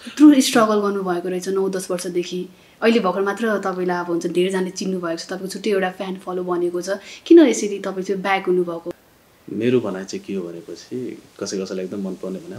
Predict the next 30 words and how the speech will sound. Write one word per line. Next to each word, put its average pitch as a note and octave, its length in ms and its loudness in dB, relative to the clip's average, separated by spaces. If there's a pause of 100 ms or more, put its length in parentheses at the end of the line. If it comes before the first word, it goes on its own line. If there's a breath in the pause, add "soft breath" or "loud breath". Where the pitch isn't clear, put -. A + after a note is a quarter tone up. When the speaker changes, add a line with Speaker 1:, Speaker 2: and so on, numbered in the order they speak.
(120)
Speaker 2:
पाकेको G2 340 -4
फल G2 300 -10 (640)
मार्केटमा F#2+ 380 -10
बिक्री G2 260 -8
गर्न F#2+ 140 -8
जाँदाखेरि F#2 560 -12 (1160 loud breath)
त्यसको - 480 -6
हजुरले F#2+ 300 -8
आफ्नो F#2+ 240 -10
हिसाबले F#2 320 -8
बिक्री F#2 240 -10
गर्न - 100 -12
सक्नुहुन्छ - 300 -14
कि F#2+ 80 -12
बुझ्नु, G2 320 -12
राम्रो A2 260 -6
प्रडक्ट G2+ 240 -6
बेच्न F#2+ 300 -10
गएपछि F2+ 340 -8
नि, G#2 140 -6 (320 soft breath)
हजुरको A2+ 260 -2
मूल्यमा G2+ 320 -4
किन्छ F#2 240 -10
कि G#2 100 -6
मान्छेले F#2 360 -10
आफ्नो G2+ 220 -8
मूल्यमा, F2+ 320 -10
होइन, F#2+ 120 -12
बार्गेनिङ - 320 -6
गर्दैन। A2+ 300 -6